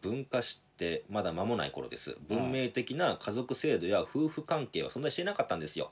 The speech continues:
Speaker 2: うん。
Speaker 1: 縄文時代とかはね。
Speaker 2: うん。
Speaker 1: で、医療と呼べるものもなく、子供が些細なことで死んでいたため、多く子供を産まなければいけないということが求められていたんですね。
Speaker 2: うん。
Speaker 1: 一人のね、
Speaker 2: うん。
Speaker 1: 旦那に一人の奥さんっていう制度だけれども、
Speaker 2: うん。
Speaker 1: まあね、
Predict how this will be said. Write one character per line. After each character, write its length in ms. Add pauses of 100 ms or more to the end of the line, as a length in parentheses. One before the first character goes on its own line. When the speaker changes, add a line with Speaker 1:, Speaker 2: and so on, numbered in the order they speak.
Speaker 2:
う 60
ん。 20
Speaker 1:
縄 120
文 200
時 80
代 80
と 120
か 80
は 100
ね。 240
Speaker 2:
う 40
ん。 460
Speaker 1:
で、 140 (240)
医 160
療 280
と 120
呼 80
べ 120
る 80
も 140
の 100
も 120
な 180
く、 380
子 160
供 240
が 80
些 20
細 240
な 100
こ 100
と 60
で 80
死 120
ん 40
で 60
い 20
た 100
た 120
め、 240 (440)
多 280
く 160
子 160
供 360
を 100
産 80
ま 100
な 140
け 100
れ 80
ば 160
い 60
け 100
な 80
い 20
と 60
い 40
う 20
こ 80
と 100
が 80
求 220
め 80
ら 80
れ 80
て 40
い 40
た 80
ん 20
で 60
す 100
ね。 140 (100)
Speaker 2:
う 60
ん。 240 (100)
Speaker 1:
一 180
人 80
の 100
ね、 200 (160)
Speaker 2:
う 80
ん。 220 (160)
Speaker 1:
旦 300
那 120
に 300
一 180
人 140
の 160
奥 160
さ 180
ん 40
っ 20
て 100
い 20
う 40
制 160
度 80
だ 100
け 140
れ 80
ど 120
も、 360
Speaker 2:
う 60
ん。 20
Speaker 1:
ま 180
あ 20
ね、 200